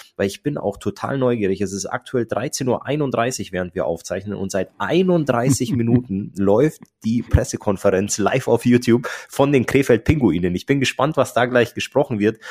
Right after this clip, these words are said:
Speaker 1: Da geht's nämlich so ein bisschen um die Zukunft, um die Zukunftsausrichtung. Äh, da bin ich natürlich gespannt, ob man da über die D L, über die D L zwei spricht. Aber wir haben natürlich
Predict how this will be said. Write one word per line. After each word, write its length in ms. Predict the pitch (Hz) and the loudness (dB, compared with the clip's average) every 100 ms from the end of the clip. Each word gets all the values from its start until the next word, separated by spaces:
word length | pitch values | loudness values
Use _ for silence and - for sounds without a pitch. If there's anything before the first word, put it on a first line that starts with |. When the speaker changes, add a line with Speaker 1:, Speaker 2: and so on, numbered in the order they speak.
| - | -16
Speaker 1:
Da 80 | - | -8
geht's 260 | 95 143 - | -4 -2 0
nämlich 220 | 107 104 | -2 -2
so 80 | 104 | -4
ein 80 | 92 | -4
bisschen 340 | 147 - 117 | -6 -4 -4
um 200 | 90 107 | -4 -4
die 320 | 101 90 90 | -4 -4 -6
Zukunft, 560 | - 101 98 95 90 92 | -2 -2 0 -4 -4 -6
um 100 | 95 | -4
die 80 | 92 | -4
Zukunftsausrichtung. 1400 | - - 120 - - 120 180 - - - - 98 107 175 - - - | -6 -4 -4 -4 -4 -2 -2 -2 -4 -4 -2 0 2 0 -6 -20 -14
Äh, 240 | 101 104 101 | -4 0 2
da 120 | 107 | 0
bin 140 | 120 | 0
ich 120 | 113 | -2
natürlich 400 | 110 101 110 104 | -4 -4 -6 -8
gespannt, 320 | - - 110 131 | -10 -6 -4 -2
ob 320 | - 101 - | -2 -4 -2
man 160 | 98 | -4
da 180 | 98 98 | 0 -2
über 360 | - 101 98 92 | -2 -4 -2 -2
die 180 | 92 87 | -2 -4
D 220 | 95 101 | -2 0
L, 260 | 135 143 | 2 4
über 220 | 104 95 98 | 2 2 0
die 100 | 87 | 0
D 300 | 98 101 76 | 0 0 0
L 180 | 87 | 0
zwei 360 | 90 - 101 127 | -2 -2 0 0
spricht. 440 | - 127 123 - | -2 -2 -2 -4
Aber 300 | - 101 98 | -4 0 2
wir 160 | 95 113 | 2 0
haben 120 | 110 | 2
natürlich 440 | 104 95 98 92 | -2 -4 -6 -10